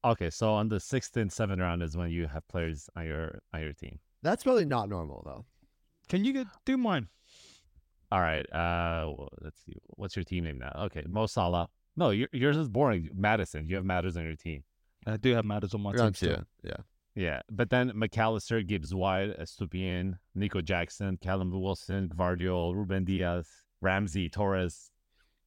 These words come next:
Speaker 3: N-, none of
Speaker 1: Martinez,
Speaker 3: those. None of
Speaker 1: Billing.
Speaker 3: those.
Speaker 1: Yeah.
Speaker 2: That's
Speaker 3: None of
Speaker 2: crazy.
Speaker 3: those.
Speaker 2: Yeah,
Speaker 1: Yeah.
Speaker 2: we're, we're a
Speaker 1: Yeah.
Speaker 2: little crazy, though. I don't, I don't think we're the norm. <laughs>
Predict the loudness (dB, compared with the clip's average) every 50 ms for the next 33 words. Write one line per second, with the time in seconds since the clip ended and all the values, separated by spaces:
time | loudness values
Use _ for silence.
0 | _ _ -10 -4 0 0 2 4 4 4 4 4 2 2 2 0 -2 -4 -10 -18
1 | _ _ _ _ _ _ _ _ _ -4 0 2 4 4 4 2 2 0 -2 -2
2 | -6 -10 -14 _ -6 -4 -2 -2 -2 -6 -10 -14 _ _ _ -2 -2 0 0 2
3 | 2 2 2 2 2 2 2 4 4 4 4 4 2 2 0 -2 -2 0 2 2
4 | 4 4 4 4 2 2 0 0 0 2 0 0 0 0 0 0 0 2 2 2
5 | 2 2 2 2 2 0 0 0 0 0 0 0 0 -2 -2 -2 -2 -2 -4 -6
6 | -10 _ _ _ _ _ _ _ _ _ _ _ -12 -10 -6 -6 -6